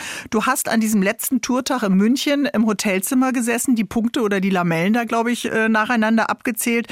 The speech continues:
Das heißt, auf dich selbst konntest du das dann, äh, nicht übertragen. Was hast du denn da noch gespürt von dir?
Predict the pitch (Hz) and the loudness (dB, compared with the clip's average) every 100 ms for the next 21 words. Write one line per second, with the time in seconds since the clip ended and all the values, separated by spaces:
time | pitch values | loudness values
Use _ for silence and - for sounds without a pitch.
0 | - - - - 240 247 254 247 - 202 | -10 -10 -8 -4 -4 -2 -2 -2 -4 -4
1 | - 170 - 160 202 247 - 339 339 330 | -4 -4 -2 0 0 -4 -4 -4 -2 -4
2 | - 311 320 311 294 285 240 - 240 339 | -4 -4 -2 -2 0 0 -2 0 0 0
3 | - 214 175 - - 180 175 185 262 - | -2 -2 -2 -2 -4 -2 -2 -2 -4 -2
4 | 262 233 226 220 220 - 220 - - 320 | -2 2 2 2 -2 -4 -4 -4 -2 0
5 | 349 180 - 175 170 156 156 135 | 0 0 -4 -2 0 0 0 -2